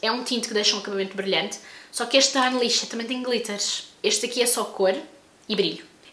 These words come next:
Este aqui tem cor, brilho, tinge os lábios, mas ainda tem glitters. Portanto, é muito engraçado. É fun, é mais fun. Eu acho mesmo fun estes aqui. E este é o tom número três. Também é ótimo. Por fim, tenho que falar de dois lip oils.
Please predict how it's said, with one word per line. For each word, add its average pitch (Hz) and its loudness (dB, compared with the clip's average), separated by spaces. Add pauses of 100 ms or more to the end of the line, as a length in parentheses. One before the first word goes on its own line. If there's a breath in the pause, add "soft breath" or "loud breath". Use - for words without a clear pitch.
(100)
Este 220 6
aqui 247 0
tem 196 -2
cor, 214 6
brilho, 202 -2
tinge 226 0
os 190 -4
lábios, 196 2
mas 220 -6
ainda 220 -4
tem 220 -4
glitters. 202 -2
Portanto, - -10
é 214 0
muito 214 -4
engraçado. 208 -2
É 208 -2
fun, 160 0
é 196 0
mais 202 0
fun. - -2 (140)
Eu 202 2
acho 208 2
mesmo 202 -2
fun 180 -2
estes 170 -4
aqui. - -10 (400 loud breath)
E 220 0
este 208 2 (420)
é 226 2
o 226 -8
tom 226 -2
número 226 -4
três. - 0 (160)
Também 226 2
é 185 4
ótimo. 156 -2 (240 loud breath)
Por 359 4
fim, 269 10
tenho 247 6
que - -2
falar 175 10
de 175 -6
dois 220 8
lip 240 0
oils. 175 2